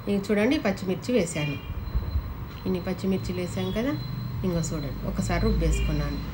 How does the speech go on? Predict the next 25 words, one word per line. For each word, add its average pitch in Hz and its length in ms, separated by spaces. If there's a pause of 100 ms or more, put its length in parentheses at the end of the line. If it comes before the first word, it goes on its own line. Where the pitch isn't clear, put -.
(200)
ఈ 185 40
విధంగా 165 380
అయింది. 151 280
మెత్తగా 269 380
రుబ్బద్దు, 180 500
ఇది 160 240 (180)
మ-, 196 240
గరక 202 200 (100)
గరకగా 190 380
ఇలా 175 140 (140)
ఉండాలి. 180 320 (640)
ఇదంతా 196 440 (120)
ఇలా 196 300
ఒక 196 200
గిన్నెలోకి 175 480
తీసేసుకుందాం. 147 640 (2000)
చూడండి, 202 400
మిగతా 196 380
బొబ్బెళ్ళు 180 420
కూడా 180 200
వేసేసుకుంటాము. 180 840 (720)
ఇవన్నీ 190 300
ఒకేసారి 190 520
తీసుకున్నాక 190 600 (480)
బౌల్లోకి 180 420